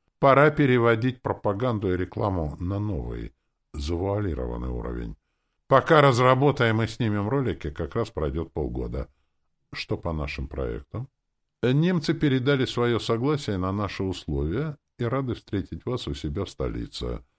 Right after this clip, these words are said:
Французы также рады, но пока ведут переговоры и затягивают итоговое решение.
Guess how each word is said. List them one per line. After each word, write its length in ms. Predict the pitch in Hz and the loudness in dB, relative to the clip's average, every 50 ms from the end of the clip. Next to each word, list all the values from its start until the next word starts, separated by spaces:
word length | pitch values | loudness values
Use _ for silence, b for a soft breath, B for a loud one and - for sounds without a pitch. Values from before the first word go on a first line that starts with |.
| _ _ _ _ _ _ _ _ _ _ | _ _ _ _ _ _ _ _ _ _
Французы 600 | - - 151 160 151 143 - 190 196 170 180 185 | 2 4 4 6 4 4 2 2 2 4 2 2
также 420 | - - 151 135 117 110 113 123 120 | 4 4 4 4 4 4 4 4 6
рады, 540 | 117 117 117 110 104 113 117 113 - - - - | 6 6 4 4 4 2 0 0 -2 -4 -8 -8
но 180 | - 110 123 113 | -6 -4 -4 -2
пока 300 | - 123 107 - 143 123 | -2 -4 -2 0 0 0
ведут 380 | 107 107 101 104 110 107 - | 2 0 0 0 -2 -4 -2
переговоры 580 | - 107 101 98 92 113 117 127 147 151 143 95 | -4 -4 -2 -2 -2 0 0 0 0 0 0 -2
и 60 | 71 | -2
затягивают 720 | 69 78 78 73 73 90 95 98 92 76 67 64 - - | -2 -2 -4 -4 -4 -6 -4 -4 -4 -4 -4 -4 -6 -10
итоговое 500 | - - 76 73 71 76 65 62 57 55 | -10 -8 -6 -4 -4 -4 -2 -2 -4 -4
решение. 600 | - - - - - 55 55 55 53 53 55 - | -6 -8 -10 -10 -10 -8 -8 -8 -8 -8 -8 -10